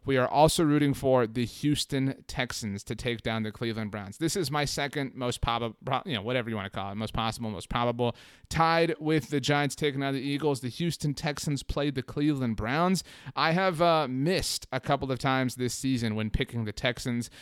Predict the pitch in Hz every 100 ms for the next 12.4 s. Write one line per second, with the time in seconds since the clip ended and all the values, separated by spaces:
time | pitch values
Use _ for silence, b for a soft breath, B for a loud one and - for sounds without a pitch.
0 | B B 120 117 113 107 107 107 104 101
1 | 135 135 120 156 131 - 117 104 110 135
2 | 127 131 139 131 120 113 113 110 - 160
3 | 214 - - 175 - 175 151 - 156 151
4 | - B B - 147 185 143 175 156 131
5 | 117 - b - 131 123 131 127 139 160
6 | 175 160 - - 147 151 143 139 139 127
7 | 123 127 147 123 113 113 - 135 127 117
8 | 120 127 117 - 123 120 117 123 123 120
9 | 95 113 110 117 - 156 147 135 123 B
10 | B 127 113 - 147 - 160 147 - 127
11 | 110 131 131 127 - 127 123 123 123 -
12 | - 135 165 170